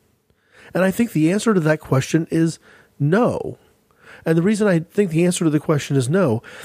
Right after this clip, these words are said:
is that we're still talking about one political point of view here, and that, you know, what label to put on it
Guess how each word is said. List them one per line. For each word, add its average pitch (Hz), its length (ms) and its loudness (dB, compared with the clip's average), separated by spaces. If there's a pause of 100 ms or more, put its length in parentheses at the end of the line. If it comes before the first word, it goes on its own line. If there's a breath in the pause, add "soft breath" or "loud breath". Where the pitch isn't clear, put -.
(200 loud breath)
is 143 140 0
that 175 100 2
we're 165 100 2
still 233 220 -2
talking 202 360 -2
about 139 280 0
one 170 260 0
political 165 480 0
point 151 260 0
of 120 100 -2
view 131 280 0
here, 110 480 -8 (460 loud breath)
and 160 200 2
that, 151 200 0 (240 soft breath)
you 135 80 -2
know, 120 100 4
what 135 300 -2
label 160 400 0
to 139 80 0
put 156 240 -2
on 110 200 2
it - 280 -8